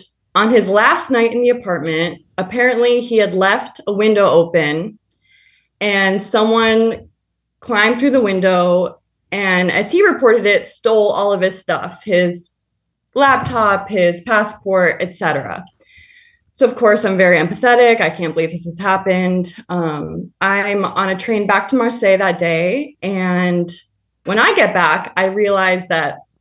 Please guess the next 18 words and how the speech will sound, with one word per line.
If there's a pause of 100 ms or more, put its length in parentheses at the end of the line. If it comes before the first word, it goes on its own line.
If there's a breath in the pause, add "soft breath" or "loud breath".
(260)
also
a
lot
of
my
stuff
is
gone,
like,
you
know, (200)
jewelry,
cameras,
anything
nice
designer
I
had